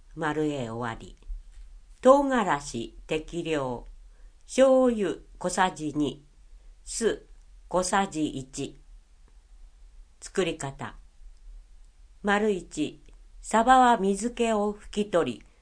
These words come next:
小麦粉と一緒にビニール袋に入れ、粉をまぶす。丸二、椎茸、斜め半分に切る。レンコン、皮を剥き、輪切り、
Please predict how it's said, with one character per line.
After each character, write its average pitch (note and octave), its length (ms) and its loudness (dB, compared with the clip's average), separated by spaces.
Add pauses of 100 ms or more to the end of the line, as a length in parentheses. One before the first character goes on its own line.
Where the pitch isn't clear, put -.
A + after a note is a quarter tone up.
(200)
小 A3+ 160 4
麦 C4 340 4
粉 G#3+ 180 0
と D#3 180 2
一 D3 80 0
緒 E3 320 -4
に D3 460 0
ビ F#3 200 2
ニ C4+ 240 4
ー B3 60 -2
ル A#3+ 100 2
袋 F3+ 420 0
に A#2 260 -2
入 - 20 -4
れ、 C3 200 -6 (280)
粉 F#3 120 -2
を G3+ 460 2
ま C3+ 200 -2
ぶ C3+ 140 -6
す。 - 280 -12 (680)
丸 G3 320 2
二、 D3+ 280 0 (600)
椎 C#4 320 -2
茸、 B2 480 -8 (440)
斜 G#3+ 340 6
め E3 200 0
半 E3+ 300 -2
分 E3 280 4
に G#2 160 -8
切 C3+ 200 -8
る。 - 160 -16 (680)
レ G#3+ 180 2
ン A#3+ 100 0
コ F#3+ 260 2
ン、 A2 160 -4 (320)
皮 - 80 -6
を A3+ 460 6
剥 C#3+ 160 0
き、 C3+ 340 -6 (140)
輪 E3 220 6
切 A3 260 0
り、 G3 300 -4